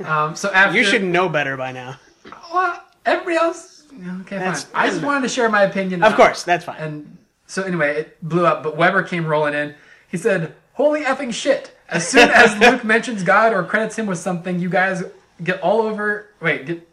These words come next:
Speaker 1: you guys all get your panties in a twist." Let him believe what he wants to believe, because I'm quickly realizing how much more proselytizing the average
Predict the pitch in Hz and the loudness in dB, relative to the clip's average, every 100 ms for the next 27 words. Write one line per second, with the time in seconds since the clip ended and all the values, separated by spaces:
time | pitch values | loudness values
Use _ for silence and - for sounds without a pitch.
0 | _ _ _ 170 190 185 185 208 220 170 | _ _ _ 0 0 4 2 2 0 -8
1 | - 180 190 175 165 - 156 - - _ | -6 -4 -4 -4 -6 -6 -8 -8 -16 _
2 | - - 175 240 233 208 220 185 175 165 | -20 -8 -4 -4 -4 -4 -6 -4 -4 0
3 | 180 170 160 143 135 123 131 147 156 165 | -2 -4 -10 -8 -8 -8 -10 -10 -6 -6
4 | - 226 247 202 185 151 156 147 175 175 | -8 -10 -8 -4 -2 -2 -4 -8 -8 -8
5 | 165 143 - - 185 - 151 135 131 123 | -8 -10 -10 -10 -10 -10 -14 -12 -12 -10
6 | 135 139 147 151 143 | -12 -8 -4 -4 -6